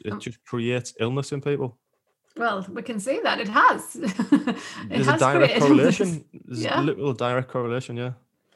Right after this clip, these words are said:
Speaker 2: And we all know what Doctor Kellogg's, um, was, invented his cereals for, don't we? 'Cause I've mentioned it in another podcast.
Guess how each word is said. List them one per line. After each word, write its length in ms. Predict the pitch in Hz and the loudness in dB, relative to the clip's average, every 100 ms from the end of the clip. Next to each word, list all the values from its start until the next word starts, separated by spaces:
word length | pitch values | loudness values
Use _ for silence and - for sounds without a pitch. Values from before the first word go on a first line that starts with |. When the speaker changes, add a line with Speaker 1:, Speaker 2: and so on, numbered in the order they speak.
| _ - | _ -4
Speaker 2:
And 240 | 240 247 | -2 -2
we 80 | 254 | 0
all 120 | 262 | 0
know 120 | 247 226 | 2 0
what 160 | 214 | 0
Doctor 240 | 233 - - | 0 -4 0
Kellogg's, 680 | 285 320 247 190 - - - _ _ | 2 4 4 2 -4 -12 -16 _ _
um, 500 | - 220 214 202 190 _ _ _ | 0 2 2 -4 -10 _ _ _
was, 440 | 214 185 185 - - _ _ _ _ 220 | -2 -2 -2 -10 -18 _ _ _ _ -6
invented 440 | 220 220 196 214 | 0 0 0 -2
his 240 | 196 269 | -2 0
cereals 440 | - 196 180 170 - | 0 0 0 -2 -2
for, 240 | 185 190 | 0 0
don't 220 | 190 262 262 | 2 2 2
we? 100 | 180 | -4
'Cause 220 | 196 196 | -6 -4
I've 200 | 180 - | -6 -4
mentioned 400 | 202 190 196 190 | -4 -4 -2 -4
it 80 | - | -4
in 80 | 196 | -4
another 260 | 202 214 | -6 -6
podcast. 540 | 196 190 185 180 170 | -6 -6 -4 -6 -8